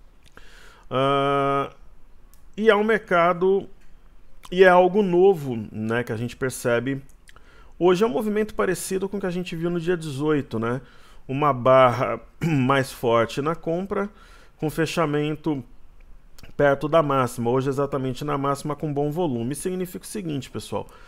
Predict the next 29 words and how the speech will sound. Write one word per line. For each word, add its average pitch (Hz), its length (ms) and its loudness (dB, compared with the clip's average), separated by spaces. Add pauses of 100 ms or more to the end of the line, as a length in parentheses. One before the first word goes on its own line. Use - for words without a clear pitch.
(280)
A 127 80 -2
região 170 400 2
de 196 160 -2
oitenta 170 340 0
e 143 80 -2
seis 123 460 -4
e 117 60 -8
duzentos, 113 500 -6
oitenta 110 260 -8
e 107 60 -10
seis 113 180 -10
duzentos 107 320 -8
e 95 60 -10
treze, 120 460 -4
né, 120 180 -6 (580)
que 131 120 -4
marcou 127 340 0
topo 131 400 0
na 120 100 0
virada 120 380 2
de 113 80 -4
janeiro 117 300 -2
pra 120 100 -8
fevereiro, 113 680 -2
marcou 110 380 -4
este 127 220 -6
topo 117 380 -6
aqui - 140 -14
também 110 460 -4